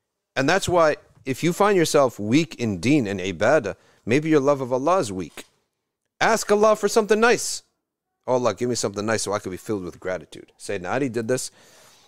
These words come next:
He said, "Drank a nice cold drink on a hot day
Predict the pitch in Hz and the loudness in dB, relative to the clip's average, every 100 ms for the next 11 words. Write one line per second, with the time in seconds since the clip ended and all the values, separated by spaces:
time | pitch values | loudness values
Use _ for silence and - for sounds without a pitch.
0 | - 98 - 113 85 117 120 - 101 95 | -10 -4 0 0 0 0 0 -2 -6 -2
1 | 117 - - 123 131 104 90 131 127 117 | -2 -2 -2 2 2 0 0 2 2 0
2 | 107 123 131 104 120 143 | 0 0 -2 2 4 4